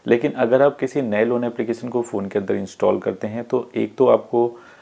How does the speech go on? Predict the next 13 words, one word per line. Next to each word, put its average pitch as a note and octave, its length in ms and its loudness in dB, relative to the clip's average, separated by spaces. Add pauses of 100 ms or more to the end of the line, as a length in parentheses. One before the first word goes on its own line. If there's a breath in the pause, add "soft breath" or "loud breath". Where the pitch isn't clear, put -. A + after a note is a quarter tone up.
(120)
आपका A2 280 0
डेटा G2+ 300 2
सिक्योर A2+ 480 -2
है, G#2+ 320 -6
ये G2+ 60 -2
भी G#2+ 160 0
आपको G#2+ 220 -2
पता G#2 240 -2
नहीं G#2 180 -6
है। C3 160 -10
दूसरी G#2+ 300 -4
चीज़ G#2 260 -4
ये A2 180 -4